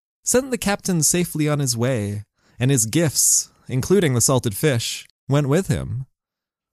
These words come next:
Again, like with the Dunkirkers, his sailors were aggrieved, and understandably so.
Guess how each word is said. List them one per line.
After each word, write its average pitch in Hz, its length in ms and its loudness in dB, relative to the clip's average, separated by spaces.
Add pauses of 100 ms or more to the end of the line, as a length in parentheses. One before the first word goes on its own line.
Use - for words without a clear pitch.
Again, 170 600 2
like 120 460 0
with 113 200 0
the 120 80 0
Dunkirkers, 123 840 -2 (260)
his 180 160 4
sailors 220 460 2
were 175 180 2
aggrieved, 107 800 -2 (160)
and 147 220 0
understandably 139 680 0
so. 120 520 -2